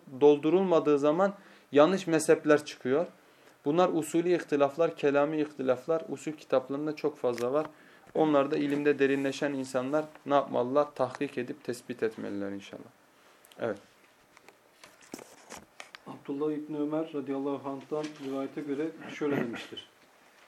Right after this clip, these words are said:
Speaker 2: "Babam Ömer bin Hattab, Peygamber sallallahu aleyhi ve selleme gece cünüp olduğundan bahsetmişti de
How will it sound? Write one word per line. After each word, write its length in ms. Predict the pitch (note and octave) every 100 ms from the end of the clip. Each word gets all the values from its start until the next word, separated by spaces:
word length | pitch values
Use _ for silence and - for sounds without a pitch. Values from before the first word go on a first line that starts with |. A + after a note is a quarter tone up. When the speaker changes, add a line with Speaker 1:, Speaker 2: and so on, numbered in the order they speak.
| - -
Speaker 2:
"Babam 280 | C3+ C#3 E3 - -
Ömer 320 | D3+ D#3 D#3
bin 100 | D3+
Hattab, 360 | C#3 D3 - D#3+ - _ -
Peygamber 420 | C3+ C#3+ C#3+ E3 E3+ -
sallallahu 640 | - C#3 C#3 D3+ D3 D3+
aleyhi 200 | D3 D3
ve 60 |
selleme 400 | C#3+ D3+ C#3+ D3 E3+ E3+ C#3
gece 260 | C3+ D#3+ D3+ D3 - D3 B2+
cünüp 260 | C#3 D#3+ D#3+ D3
olduğundan 520 | C#3 D3 C#3+ D#3 D3
bahsetmişti 640 | C3+ - D3 D3 - E3+
de 180 | D3 D#3